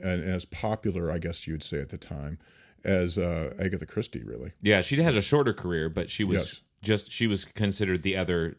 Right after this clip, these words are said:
Speaker 2: like,
Speaker 1: Yeah.
Speaker 2: w-, w-, lady, uh, of mystery, like, the
Speaker 1: Yeah.
Speaker 2: other great, great writer.
Speaker 1: And she had some, uh, she had a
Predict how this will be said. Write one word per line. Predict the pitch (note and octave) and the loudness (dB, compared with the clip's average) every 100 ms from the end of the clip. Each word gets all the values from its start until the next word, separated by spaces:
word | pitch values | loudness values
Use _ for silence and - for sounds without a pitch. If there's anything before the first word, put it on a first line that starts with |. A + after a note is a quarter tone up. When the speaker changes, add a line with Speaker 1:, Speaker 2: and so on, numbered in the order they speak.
| - | -8
Speaker 2:
like, | E2+ E2 - - - _ - | -4 -4 -6 -16 -20 _ -6
Speaker 1:
Yeah. | F2+ D#2+ - | -6 -6 -12
Speaker 2:
w-, | - - G#2 | -18 -12 -12
w-, | - A2+ G2 - A#2 - | -10 -10 -10 -12 -18 -8
lady, | G2+ G2 F#2+ F#2+ F#2 F2 - - | 2 4 4 2 0 -4 -10 -8
uh, | F2+ E2 D#2+ D#2+ - - | -4 -2 -2 -4 -8 -8
of | F#2 E2 - | -6 -6 -4
mystery, | F#2+ - C#2+ D#2 E2 | -4 -4 -8 -8 -10
like, | E2+ | -8
the | G2 | -2
Speaker 1:
Yeah. | F2+ | 0
Speaker 2:
other | E2+ | 0
great, | E2 E2+ - _ _ - | -2 -4 -4 _ _ -6
great | F2 E2 | -6 -4
writer. | D#2+ D#2 D2 - _ _ _ | -4 -4 -6 -12 _ _ _
Speaker 1:
And | G#2+ | 0
she | G#2 E3+ | 4 6
had | F3+ D3 | 8 6
some, | - B2 A2 G#2 - | 4 4 6 4 4
uh, | G2+ F#2+ F#2 F#2+ _ _ _ _ - | 4 4 4 0 _ _ _ _ -4
she | - | 2
had | D#3 | 4
a | A2+ | 4